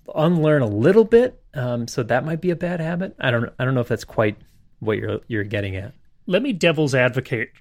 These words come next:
Speaker 2: for a point here. Let me,
Speaker 1: Sure.
Speaker 2: like, aren't what we're considering habits, whether they're good, bad,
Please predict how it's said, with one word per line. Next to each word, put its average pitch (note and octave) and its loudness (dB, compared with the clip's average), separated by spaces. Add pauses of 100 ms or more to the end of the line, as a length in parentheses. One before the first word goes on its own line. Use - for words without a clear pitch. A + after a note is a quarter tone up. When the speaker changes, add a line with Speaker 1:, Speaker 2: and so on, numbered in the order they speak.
Speaker 2:
for A2 -6
a D3 -6
point A2+ -6
here. G#2+ -4 (140)
Let D3 0
me, F3 -4
Speaker 1:
Sure. - -2 (680)
Speaker 2:
like, C#3+ -2 (800)
aren't B3 -4 (340)
what E3 -2
we're D3 2
considering C3+ -4
habits, - -4
whether E3 4
they're C#3+ -2
good, C3+ 0
bad, A#2+ 0